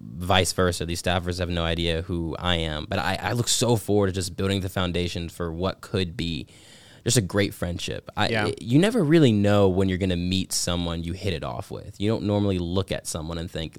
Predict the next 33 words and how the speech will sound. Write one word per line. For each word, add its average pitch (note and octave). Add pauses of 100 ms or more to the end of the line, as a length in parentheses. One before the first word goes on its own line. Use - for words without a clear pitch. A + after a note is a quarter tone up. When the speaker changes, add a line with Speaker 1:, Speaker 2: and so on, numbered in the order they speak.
Speaker 1:
"That F#2+
is G2
gonna F2+
be E2+
one D#2+
of D2
my A1+
best B1+
friends," G1+
or -
at F2
least F#2
I F#2+
can't -
recall -
a -
time -
where -
I've -
done -
that. -
Speaker 2:
Mm-hmm. A#2+
Speaker 1:
So G2+
it's G2+
kinda F3+
like F#3
the A2+
mystery G2+
in D2
it, A1
the F2
anticipation. G2+
Speaker 2:
Okay. D3